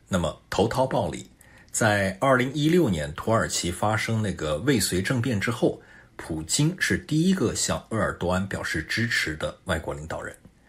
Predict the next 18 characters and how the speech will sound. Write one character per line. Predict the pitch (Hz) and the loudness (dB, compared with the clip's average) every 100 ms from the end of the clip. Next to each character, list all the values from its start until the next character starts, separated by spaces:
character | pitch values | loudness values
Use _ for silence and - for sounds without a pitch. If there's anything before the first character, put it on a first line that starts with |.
| _ _ | _ _
所 | - 131 | -2 0
以 | |
这 | 104 226 | 4 4
两 | 190 78 | 2 0
个 | 71 | -8
国 | - - | -6 -4
家 | 82 98 | -2 -2
在 | 95 87 | -2 -2
政 | - 190 | 2 2
治 | - - | 0 -4
上 | - - | -6 -6
是 | - - | -4 -4
相 | - 107 117 | -2 -2 -2
互 | 92 | -2
有 | 82 64 | -4 -4
需 | - 117 | -4 -4
求 | - - | -6 -8
的。 | - | -16